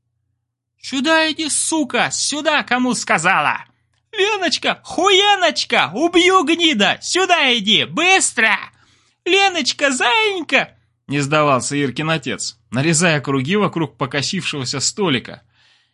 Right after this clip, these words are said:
где обычно собирались другие алкаши из нашего двора. Но Иркина мамка не сдавалась. "Ну, сука, попадись мне!"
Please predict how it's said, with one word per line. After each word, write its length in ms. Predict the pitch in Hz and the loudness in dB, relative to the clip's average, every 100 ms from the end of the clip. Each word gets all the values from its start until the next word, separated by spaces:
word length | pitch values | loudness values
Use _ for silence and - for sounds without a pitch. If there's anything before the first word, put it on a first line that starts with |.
| _ | _
где 180 | 110 156 | -2 0
обычно 360 | 196 247 226 | 0 -2 -2
собирались 520 | 170 165 170 175 165 143 | -4 -4 -2 -2 -2 -2
другие 420 | 160 151 147 123 | -4 0 0 0
алкаши 440 | 110 120 117 220 | 0 -4 -4 -4
из 140 | 185 135 | -6 -4
нашего 400 | 120 - 127 127 | -4 -4 -4 -2
двора. 380 | 127 101 - _ _ _ _ _ _ _ - | -2 -4 -8 _ _ _ _ _ _ _ -2
Но 200 | 175 170 | 2 2
Иркина 440 | 147 127 156 160 | 2 0 -4 -2
мамка 420 | 143 117 110 120 | 0 0 0 0
не 120 | 127 | 0
сдавалась. 720 | 120 127 120 101 87 - - - _ _ _ _ | 0 0 0 0 -4 -10 -20 -20 _ _ _ _
"Ну, 280 | 175 302 359 | 0 2 2
сука, 580 | 339 - 339 294 208 165 | 2 0 0 0 0 -2
попадись 680 | - 214 247 220 254 - 185 | 0 0 2 2 0 0 -2
мне!" 380 | 180 156 - | -2 -2 -4